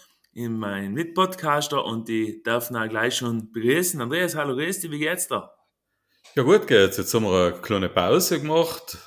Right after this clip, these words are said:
Speaker 2: oder Heiligenpause oder Seelenpause.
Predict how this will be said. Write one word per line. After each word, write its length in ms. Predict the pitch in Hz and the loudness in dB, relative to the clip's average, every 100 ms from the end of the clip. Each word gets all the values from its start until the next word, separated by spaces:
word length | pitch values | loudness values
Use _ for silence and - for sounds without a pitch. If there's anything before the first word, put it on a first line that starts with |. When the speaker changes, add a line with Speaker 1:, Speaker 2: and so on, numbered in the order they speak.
| _ | _
Speaker 2:
oder 220 | 107 90 87 | -6 -2 4
Heiligenpause 880 | 104 139 127 123 110 107 120 113 92 | 4 4 0 0 4 6 6 4 2
oder 100 | 87 | 0
Seelenpause. 1080 | 104 117 120 113 104 104 107 - 101 101 | 0 0 -2 0 2 4 2 2 2 0